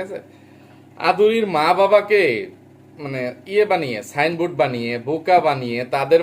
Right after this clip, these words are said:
মাথায় যেভাবে ওই উগান্ডা মাসুদ বা এই নিগ্রোর বাচ্চা চামড়ার হ্যাঙ্গার কাঁঠাল ভেঙে খাচ্ছে, তাদেরকে দিয়ে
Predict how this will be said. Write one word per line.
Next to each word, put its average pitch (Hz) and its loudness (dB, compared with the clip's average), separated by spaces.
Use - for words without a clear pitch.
মাথায় 131 -2
যেভাবে 147 2
ওই 131 -8
উগান্ডা 208 2
মাসুদ 147 -4
বা 120 -2
এই 127 -6
নিগ্রোর 151 -4
বাচ্চা 147 0
চামড়ার 151 -2
হ্যাঙ্গার 127 -2
কাঁঠাল 127 -4
ভেঙে 151 -8
খাচ্ছে, 165 -4
তাদেরকে 175 -4
দিয়ে 185 -2